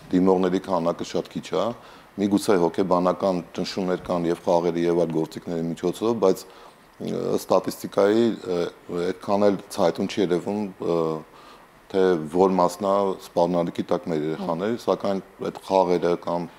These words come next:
Speaker 1: այլ գործիքները իրոք տարածված են ու, ը,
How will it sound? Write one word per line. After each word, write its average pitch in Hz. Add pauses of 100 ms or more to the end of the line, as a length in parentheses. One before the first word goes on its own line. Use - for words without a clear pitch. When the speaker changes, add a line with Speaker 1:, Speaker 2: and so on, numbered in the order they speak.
(400)
Speaker 1:
այլ 92
գործիքները 95
իրոք 90
տարածված 87
են 101
ու, 95 (320)
ը, 87